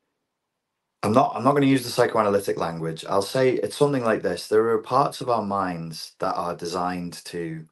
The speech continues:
um, internalize people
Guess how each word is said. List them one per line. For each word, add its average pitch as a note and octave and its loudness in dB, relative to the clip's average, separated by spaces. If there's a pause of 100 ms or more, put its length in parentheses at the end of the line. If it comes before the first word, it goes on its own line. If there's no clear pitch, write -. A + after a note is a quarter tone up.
(480)
um, E2 -6
internalize F2+ 0
people - -6